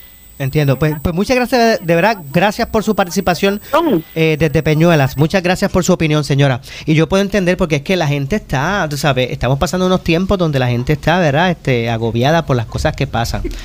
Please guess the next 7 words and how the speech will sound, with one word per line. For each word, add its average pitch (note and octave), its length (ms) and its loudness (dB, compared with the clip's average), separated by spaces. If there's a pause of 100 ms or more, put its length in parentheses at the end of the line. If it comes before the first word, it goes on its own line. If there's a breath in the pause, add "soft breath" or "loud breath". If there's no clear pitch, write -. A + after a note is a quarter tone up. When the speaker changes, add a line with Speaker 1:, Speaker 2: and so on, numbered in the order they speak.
(300 loud breath)
Speaker 1:
Pero, D#3 200 4
señora, D#3+ 600 2 (840)
créame G3 720 0 (1300)
que E3 160 2
si E3+ 200 2
Ricardo G3+ 580 0
Rosselló A3 680 2